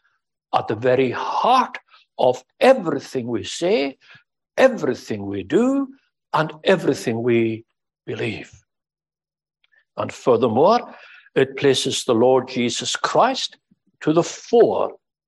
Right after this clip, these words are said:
of all our hopes and all our expectations. And it places the Holy Spirit in the vanguard of all our activity, which means, of course, that Christianity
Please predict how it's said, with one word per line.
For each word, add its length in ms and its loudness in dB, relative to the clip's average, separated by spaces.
of 120 -4
all 400 6
our 260 0
hopes 540 -8
and 160 -2
all 260 4
our 200 2
expectations. 1160 -12
And 160 -6
it 140 -6
places 460 -2
the 120 -2
Holy 300 2
Spirit 600 -4
in 120 -2
the 100 0
vanguard 1000 0
of 160 0
all 300 4
our 340 0
activity, 600 -8
which 300 -2
means, 280 0
of 140 -4
course, 280 0
that 240 2
Christianity 960 -4